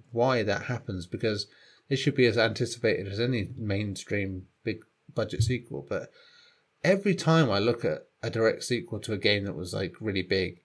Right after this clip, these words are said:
uh, in the indie space, nearly every time there's, like, some sort of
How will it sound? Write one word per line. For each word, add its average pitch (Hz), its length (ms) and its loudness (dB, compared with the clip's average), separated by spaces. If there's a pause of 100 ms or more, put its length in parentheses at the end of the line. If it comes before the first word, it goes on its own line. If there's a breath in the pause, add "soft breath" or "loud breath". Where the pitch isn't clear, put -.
(760)
uh, - 120 -10 (120)
in 113 160 -6
the 101 160 -2
indie 98 180 -6
space, - 460 -4 (880)
nearly 180 340 4
every 90 160 -4
time 120 400 2
there's, 98 220 -2
like, 101 280 -2
some 110 200 -6
sort 92 240 -2
of - 80 -10